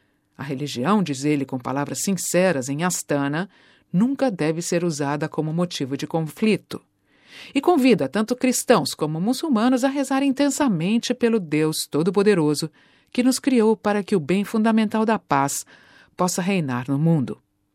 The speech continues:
Um compromisso para o qual João Paulo segundo, idoso e enfermo, não poupa energias, ao convocar em janeiro de dois mil e dois um novo encontro de religiões pela paz em Assis, na esteira da histórica primeira reunião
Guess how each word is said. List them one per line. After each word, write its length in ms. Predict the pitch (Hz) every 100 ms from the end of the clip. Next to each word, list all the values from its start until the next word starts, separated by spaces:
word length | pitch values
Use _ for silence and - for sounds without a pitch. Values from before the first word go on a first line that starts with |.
| _ _ _ _ -
Um 80 | 165
compromisso 680 | 160 135 147 131 160 190 -
para 180 | 139 135
o 40 |
qual 200 | - 151
João 160 | 156 135
Paulo 260 | 156 160
segundo, 540 | 151 123 147 208 208 147
idoso 580 | 139 135 208 262 202
e 60 | 139
enfermo, 560 | 143 - 214 240 196 160
não 160 | 262
poupa 460 | - - 262 302 294
energias, 800 | 277 285 175 185 247 214 - - _ _ _ _
ao 140 | 175
convocar 560 | 180 190 175 160 175 202
em 80 | 165
janeiro 420 | 139 131 175 208
de 100 | 160
dois 200 | 139 139
mil 180 | 202 226
e 40 |
dois 340 | 156 165 175 - - - -
um 100 | 185
novo 420 | 170 220 285 285
encontro 580 | 294 - 165 160 160 160
de 100 | 156
religiões 680 | 156 214 208 190 139 151 -
pela 280 | 170 170
paz 380 | 165 135 131 -
em 160 | 160 165
Assis, 540 | 160 - 180 - - _ _ _ _ -
na 120 | 156
esteira 600 | 135 - - 226 240 226
da 100 | 190
histórica 640 | - - - 208 220 214 202
primeira 360 | 214 196 202
reunião 540 | 190 208 208 175 127